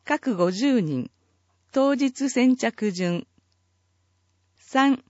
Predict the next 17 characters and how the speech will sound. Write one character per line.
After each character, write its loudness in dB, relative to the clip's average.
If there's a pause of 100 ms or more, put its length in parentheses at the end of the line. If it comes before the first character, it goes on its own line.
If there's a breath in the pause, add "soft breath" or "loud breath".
(400)
シ -4
ャ 0
ボ 4
ン 6
玉 4
で 2
遊 2
ぼ 2
う。 -20 (1120)
時、 -2 (320)
六 0
月 2
三 4
十 2
日 0
土 2
曜、 0